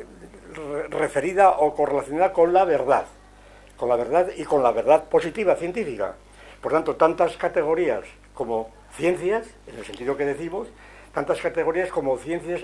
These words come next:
hayan podido, hayan podido cerrar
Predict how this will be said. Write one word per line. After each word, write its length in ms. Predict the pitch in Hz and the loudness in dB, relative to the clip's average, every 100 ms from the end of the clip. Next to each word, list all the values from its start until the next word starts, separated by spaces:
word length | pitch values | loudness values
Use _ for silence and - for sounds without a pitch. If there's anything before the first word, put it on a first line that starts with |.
| - | -4
hayan 320 | 160 160 160 | 0 0 -2
podido, 600 | - 151 151 139 110 - - - - - - | 0 0 0 -2 -4 -6 -14 -20 -20 -20 -12
hayan 240 | 143 147 147 | -4 -2 -2
podido 480 | 147 147 127 107 - - - - - - | -2 -2 -4 -6 -8 -20 -20 -20 -18 -6
cerrar 460 | 139 131 196 214 | 0 6 6 6